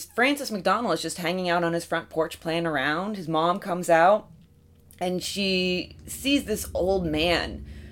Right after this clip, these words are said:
Uh, he's acting real twitchy. He's got a gray hair and a mustache, and he just kinda tips his hat and, and moves on down the road.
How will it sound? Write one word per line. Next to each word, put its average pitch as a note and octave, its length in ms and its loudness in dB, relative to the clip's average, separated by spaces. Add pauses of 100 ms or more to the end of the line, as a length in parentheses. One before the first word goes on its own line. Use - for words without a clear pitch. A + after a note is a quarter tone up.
(460)
Uh, C#3 100 -2
he's D3+ 220 -2
acting A3+ 340 0
real G3 160 6
twitchy. G#3 800 -2
He's D#3 160 -8
got F3+ 160 6
a E3 60 4
gray F#3 640 4 (240)
hair F3 460 2
and D3 200 0
a C#3+ 40 -2
mustache, F#3 800 -2 (480)
and F3+ 200 4
he G3 100 0
just F#3 200 -2
kinda F3+ 180 2
tips F3+ 280 -6
his E3+ 140 -6
hat E3 420 2
and, D#3+ 360 -2
and D#3 400 -4
moves E3 380 -2
on E3 240 0
down D#3+ 200 2
the D3+ 100 2
road. E3 400 8